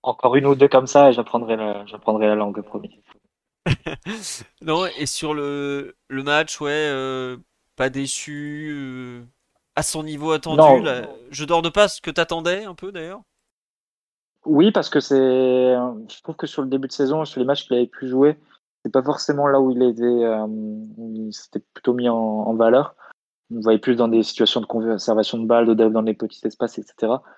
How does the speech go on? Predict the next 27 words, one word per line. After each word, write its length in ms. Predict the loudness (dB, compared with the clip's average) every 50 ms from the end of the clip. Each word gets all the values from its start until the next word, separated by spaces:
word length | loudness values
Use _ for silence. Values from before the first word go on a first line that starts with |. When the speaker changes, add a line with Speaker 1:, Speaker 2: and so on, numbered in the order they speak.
| _ _ _ -12
Speaker 1:
Mais 60 | -12
sur 180 | -6 -4 -2 0
des 80 | 0 2
passes 280 | 2 2 0 0 0
en, 320 | 0 0 0 0 0 -2 -2
en 80 | -4
profondeur, 540 | -6 -6 -8 -8 -6 -2 2 2 4 4 4
des 120 | 2 0
renversements 500 | 0 0 0 -2 -4 -4 -6 -6 -6 -6
de 60 | -4 -2
jeu 220 | 0 2 2 2
ou 140 | 2 2 0
des, 400 | -2 -2 -2 -2 -2 -4 -6 -8 -14 -20 _ -20 _ _ _ _ _
des 220 | -10 -6 -4 -4 -4
choses 240 | -2 -2 -2 -2 -2
un 40 |
peu 100 | -4 -6
plus 180 | -8 -10 -8 -6
difficiles 360 | -6 -6 -6 -8 -8 -6 -4
au 60 | -2
niveau 240 | -2 -2 -2 -4 -4 -6 _ _ _ _ _ _ _ _ _ _ _ _ _ 0
technique, 300 | 0 0 0 -2 -2 -2
au 40 |
niveau 140 | 0 0 0
de 60 | 2
la 80 | 0 0
pa-, 160 | -2 -4 -12